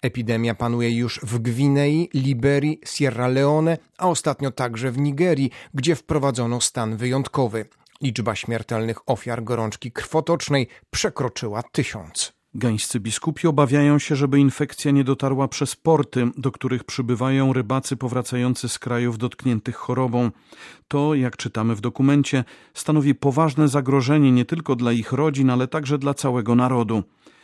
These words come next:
Speaker 2: Stąd propozycja biskupów, by poddawać tych rybaków specjalnym badaniom, zanim powrócą do domu. Nota sugeruje ponadto utworzenie specjalnych ośrodków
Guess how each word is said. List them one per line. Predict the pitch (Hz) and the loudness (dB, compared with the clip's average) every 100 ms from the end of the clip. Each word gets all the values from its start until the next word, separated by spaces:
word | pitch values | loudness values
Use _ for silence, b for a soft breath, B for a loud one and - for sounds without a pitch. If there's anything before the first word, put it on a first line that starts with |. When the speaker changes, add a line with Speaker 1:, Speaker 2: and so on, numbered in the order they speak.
| b | b
Speaker 2:
Stąd | - 143 120 | -6 -2 -2
propozycja | - 117 117 113 - | -4 -6 -6 -4 -4
biskupów, | 110 113 - 143 135 147 120 | -4 -4 -6 -6 -4 -6 -2
by | 131 | -4
poddawać | - 143 117 143 131 123 | -2 -4 -2 -2 0 -4
tych | - 120 | -6 -6
rybaków | 120 107 143 - 120 | -4 -2 -4 -4 -8
specjalnym | - 127 - 135 127 123 | -6 -4 -2 2 4 2
badaniom, | 127 127 151 139 117 | 2 2 4 4 2
zanim | 127 139 135 | 2 2 2
powrócą | 135 113 113 - 107 | 0 -4 -6 -2 0
do | 113 | 0
domu. | 120 117 107 104 b b b b b b - | 0 2 2 0 b b b b b b -2
Nota | 131 120 110 | 0 0 -4
sugeruje | - 120 120 120 117 | -4 -2 0 0 0
ponadto | 120 127 - - | 0 0 -2 -2
utworzenie | 139 127 - 131 131 131 | -2 -4 -4 -2 2 0
specjalnych | - 123 - 131 127 - | -2 -6 -2 0 0 -2
ośrodków | 123 - 143 139 - 113 | -4 -2 -2 -4 -8 -10